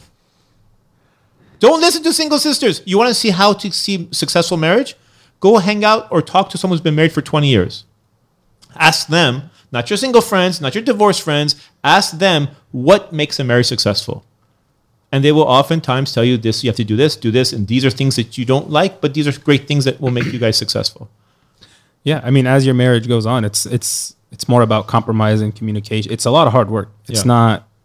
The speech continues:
Speaker 2: it's nowhere near as flowery as, uh, T V may make it seem.
Speaker 1: Not at
Speaker 2: It's
Speaker 1: all.
Speaker 2: No. So, um,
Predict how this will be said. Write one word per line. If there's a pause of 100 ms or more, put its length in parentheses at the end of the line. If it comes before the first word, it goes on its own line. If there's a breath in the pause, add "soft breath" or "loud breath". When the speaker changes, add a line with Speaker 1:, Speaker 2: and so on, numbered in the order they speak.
(120)
Speaker 2:
it's
nowhere
near
as
flowery
as, (580)
uh,
T
V
may
make
it
seem. (120)
Speaker 1:
Not
at
Speaker 2:
It's
Speaker 1:
all.
Speaker 2:
No. (680 soft breath)
So, (320 soft breath)
um,